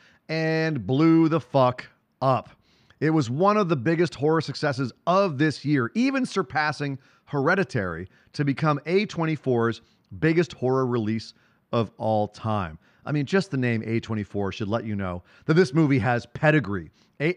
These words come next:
A twenty-four has some sort of magic touch when it comes to horror movies specifically, and films in general. And it's really no surprise that they're finally starting to get acclaim for their movies,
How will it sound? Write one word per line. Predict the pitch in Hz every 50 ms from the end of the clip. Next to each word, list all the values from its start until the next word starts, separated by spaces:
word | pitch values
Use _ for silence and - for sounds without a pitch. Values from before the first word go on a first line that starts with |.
| - 160
A | 156 185 214 -
twenty-four | - - - 214 - - 156 156 151 147 147 147 139 - _ _ _ _ _ _ _
has | - 147 143 131 113 -
some | - - - 170 175 202 208 208
sort | - - - - 156 147 143 143 - -
of | 123 87 104
magic | 117 127 127 131 123 123 120 _ _
touch | - - - 139 143 - - - - - _ _ _ _ _ _ _ _ _ _ -
when | 117 135 143
it | 147 -
comes | 156 151 147 139 -
to | 151 131
horror | 110 143 143 143 143
movies | 147 147 143 143 147 139 123 - _ _ _
specifically, | - - 151 - - 190 175 165 127 131 127 139 151
and | 143 143 135 - _ _ _
films | _ - 302 349 349 254 185
in | 196 170
general. | 143 180 208 196 160 120 104 113
And | 156 170
it's | 180 - - 180
really | 262 277 285 240
no | 202 208 214
surprise | - - 147 - - 175 165 160 147 135 135 123 - _ _ _ _ -
that | - 151 -
they're | - 180 202 175
finally | - - 151 165 185 196 190 190
starting | 165 - 156 156 156 143
to | 135 139
get | 143 131
acclaim | 127 - - 160 165 170 160 156 151
for | 135 - - 143 143
their | 139 139 135
movies, | 127 135 175 202 185 127 104 95 87